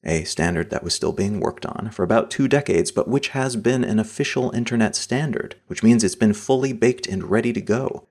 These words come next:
since January of twenty seventeen. So while there are still technical preparations that are part of the problem here, most of those problems are relatively simple to solve, as tech infrastructure goes at least.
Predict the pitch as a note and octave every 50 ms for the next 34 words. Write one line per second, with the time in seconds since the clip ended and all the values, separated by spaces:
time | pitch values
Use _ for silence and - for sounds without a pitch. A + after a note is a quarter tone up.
0 | - - - A2+ G#2 - - - A2+ A2+ A#2 B2 B2 A#2+ A#2+ A#2+ A#2+ A#2+ - -
1 | - - A#2+ A#2 A2+ A2 - - G#2 A2 G#2 G2 - - C3+ C#3 C#3 G2+ - -
2 | _ _ _ _ _ _ _ - - G2 G2 A2 A#2+ B2 C3 B2+ B2 A2+ - F#2+
3 | G#2 - - - C#3 C3 C3 B2+ - - - - - A#2 A2 - G#2+ G2+ - G#2+
4 | G#2 - G2+ G#2 A#2+ D3+ D#3 - - - - - - - - - - - - A#2
5 | G#2+ F#2 - - - - B2+ C#3 - G#2 - - F#2 G2 - - - - _ _
6 | _ _ - F2 G2 A#2 C3 C3 - - A2+ A#2 A2+ A2+ - B2+ B2+ B2+ B2+ B2
7 | B2 A2+ - - E2 - B1+ D#2 C3+ C#3 C#3 C#3 - C3+ A#2+ A#2+ A#2 - - A#2
8 | A2 A2+ G2+ - A2 - - A#2 A2+ G2+ - - - - _ _ _ - - F#2
9 | F#2 - - G#2+ - - F#2 - - - - - - - - D2+ G#2 A2+ B2+ B2
10 | - - - - - - - - - - -